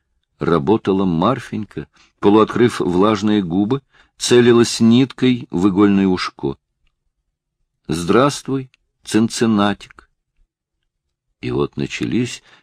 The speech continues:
те упоительные блуждания в очень, очень просторных, так что даже, случалось, холмы в отдалении бывали дымчаты от блаженства своего отдаления,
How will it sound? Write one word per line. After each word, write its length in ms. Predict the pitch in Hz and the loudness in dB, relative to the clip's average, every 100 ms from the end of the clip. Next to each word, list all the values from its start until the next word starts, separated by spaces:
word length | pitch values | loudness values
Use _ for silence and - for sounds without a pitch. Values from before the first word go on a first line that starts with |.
| _ | _
те 160 | - | 2
упоительные 840 | 92 85 85 90 135 - 123 123 120 | 4 4 2 2 0 -4 -6 -4 -4
блуждания 800 | 113 113 98 82 90 85 82 76 | -2 -4 -4 -2 0 0 -2 -2
в 100 | 71 | -2
очень, 480 | 98 110 - 85 82 | -4 -4 -6 -4 0
очень 340 | 123 135 127 113 | 0 0 -2 -2
просторных, 920 | 107 101 - - 123 135 117 90 - - | 0 -2 -2 0 2 2 0 -4 -6 -6
так 220 | 110 107 | -4 -4
что 160 | - 98 | -2 0
даже, 280 | 104 98 101 - - | 2 2 -2 -6 -14
случалось, 680 | - 110 104 113 110 - - _ _ | -2 0 2 2 2 0 -10 _ _
холмы 540 | - 107 104 101 120 | -2 4 4 4 2
в 80 | 107 | 2
отдалении 640 | 113 90 107 110 117 117 | 0 0 2 2 2 0
бывали 480 | 107 92 101 110 107 - - | 2 2 2 2 0 -4 -20
дымчаты 840 | - 71 107 139 127 - - 110 - | -16 0 2 2 -2 -6 -2 -2 -2
от 160 | - 78 | -4 -2
блаженства 640 | 82 90 98 85 - 80 | 0 0 -2 -6 -4 -6
своего 380 | - 87 80 78 | -4 -2 0 0
отдаления, 720 | 65 60 80 95 110 101 95 | -4 -2 0 2 2 0 -2